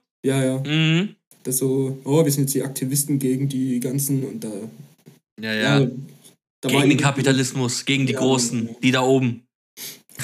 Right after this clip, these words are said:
Speaker 1: Da war halt dann
Speaker 2: <laughs>
Speaker 1: irgendwie so mein Aktivistenherz, was so manchmal in mir schlägt, auch nochmal gecatcht, ganz seltsam und dann natürlich
Speaker 2: Okay.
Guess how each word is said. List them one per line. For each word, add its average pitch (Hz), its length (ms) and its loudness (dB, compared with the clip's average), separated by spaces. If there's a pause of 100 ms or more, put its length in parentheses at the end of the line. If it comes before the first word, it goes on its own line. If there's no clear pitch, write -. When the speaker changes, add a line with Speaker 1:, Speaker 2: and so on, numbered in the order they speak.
(160)
Speaker 1:
Da 139 140 4
war 147 100 4
halt 143 140 2
dann 143 120 4
Speaker 2:
<laughs> 147 60 4
Speaker 1:
irgendwie 151 280 2
so 151 140 0
mein 135 180 2
Aktivistenherz, 180 1300 0 (140)
was 160 180 -2
so 151 120 -4
manchmal 151 480 0
in 156 80 2
mir 151 140 4
schlägt, 151 480 2
auch 151 60 -2
nochmal 160 220 0
gecatcht, 156 680 -6
ganz 147 320 -2
seltsam 143 500 -2
und 123 80 -8
dann 127 140 -6
natürlich 123 600 -8 (240)
Speaker 2:
Okay. 123 460 -6